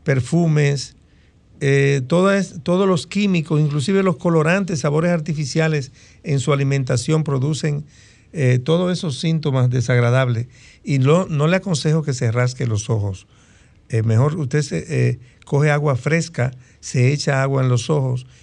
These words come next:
y vaya donde un oftalmólogo para que le recete unas gotas antialérgicas. Y en vez de rascarse, usted se instila su gotita para evitar el síntoma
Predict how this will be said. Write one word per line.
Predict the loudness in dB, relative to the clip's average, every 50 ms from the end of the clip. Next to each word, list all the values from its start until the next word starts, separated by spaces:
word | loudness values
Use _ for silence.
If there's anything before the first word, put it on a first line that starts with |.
| -20 _ _
y | -6 -2
vaya | 0 0 2 2 2 2
donde | 2 2 2 2 2 0 2
un | 2 0 0 0 0 0 0 0 -2 0
oftalmólogo | -2 -2 0 0 0 0 2 2 2 2 2 0 0 -2 -4 -6 -12 -20 -20 -20 -12 -4
para | 0 0 2 2
que | 2
le | 2 2 2
recete | 2 2 0 0 -2 0 0 0
unas | 0 0 0 0 0
gotas | 0 -2 -2 -2 -2 -2 -2 -2 -6 -12 -20 -20 -20 -20 -8
antialérgicas. | -2 0 2 2 2 2 2 2 4 4 2 2 2 0 0 0 -2 -4 -4 -8 -16 -20 -20 -20 -12 -4
Y | 0 2
en | 2 4
vez | 4 2 2
de | 2 0 0
rascarse, | 0 -2 -4 -2 -4 -2 -2 -2
usted | -4 -4 -4 -4
se | -4 -4 -4 -4 -6 -6 -10 -18 -20 -20 -20 -14 -6
instila | -2 0 0 0 0 -2 0 0 0 2 2 2 0
su | 0 0 -2 0
gotita | 0 0 0 0 0 -2 0 0 0 -2 -2 -4 -12 -20 -20 -20 _ _ _ _ -4
para | -2 0 2 2 2 2 0 0 0
evitar | 0 0 0 0 0 0 0 2 2
el | 2 0 0 -2
síntoma | -4 -4 -4 -4 -4 -4 -6 -6 -8 -8 -8 -10